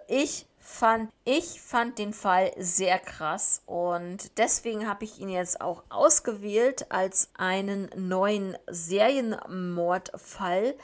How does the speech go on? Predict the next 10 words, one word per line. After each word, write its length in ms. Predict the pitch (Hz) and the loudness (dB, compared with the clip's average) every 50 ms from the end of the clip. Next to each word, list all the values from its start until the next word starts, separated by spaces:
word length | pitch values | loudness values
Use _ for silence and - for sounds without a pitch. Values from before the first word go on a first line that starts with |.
| - - - | -16 -10 -6
Und, 680 | 214 220 214 214 208 208 208 208 208 202 202 202 - - | -2 0 0 0 0 0 -2 -2 -2 -4 -6 -6 -2 2
äh, 400 | 202 196 196 190 190 185 175 202 | 2 4 4 4 4 2 2 0
ja, 400 | 220 262 285 262 208 180 175 170 - | 0 2 2 4 4 2 2 0 -2
kanntet 480 | - - 254 254 320 349 - 311 254 | -4 -2 0 0 0 0 -2 -6 -6
ihr 460 | - - 254 269 269 269 269 262 - - - | -8 -4 2 4 4 6 4 4 0 -4 -8
oder 320 | - 214 214 208 214 214 208 | -8 -6 0 2 2 2 2
kennt 520 | - - - 285 262 269 285 277 - - | 0 -4 -2 0 0 0 0 -4 -8 -10
ihr 460 | - 240 233 233 233 233 233 233 226 | -6 -2 2 2 4 4 2 0 0
Fritz 560 | 226 - - - 233 254 247 - - - - _ _ _ _ | -4 -8 -6 -2 -2 -2 0 2 0 0 0 _ _ _ _
Hamann 720 | - - - 202 190 208 220 233 233 233 226 226 226 - | -12 -6 0 4 6 6 6 6 4 2 0 0 -2 -4